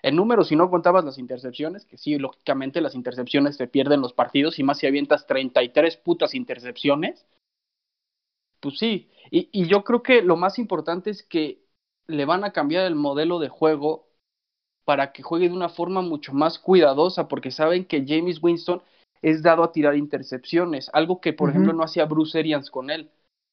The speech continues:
Speaker 1: Bruce Arians decía, "Voy a aprovechar tu brazo, güey, lanza, güey, y, ah, hazte la play, ¿no? Que sea top diez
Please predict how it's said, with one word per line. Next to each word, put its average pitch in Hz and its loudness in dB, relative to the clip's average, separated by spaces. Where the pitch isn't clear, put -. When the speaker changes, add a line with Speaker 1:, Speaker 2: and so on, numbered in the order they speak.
Speaker 1:
Bruce 185 0
Arians 180 2
decía, 160 2
"Voy 170 2
a - 0
aprovechar 165 -2
tu 190 -2
brazo, 165 0
güey, 160 -4
lanza, 160 0
güey, 185 0
y, 147 4
ah, 131 4
hazte 151 -2
la 139 -2
play, 220 -4
¿no? 214 -10
Que 151 -8
sea - -6
top 175 -6
diez 175 -2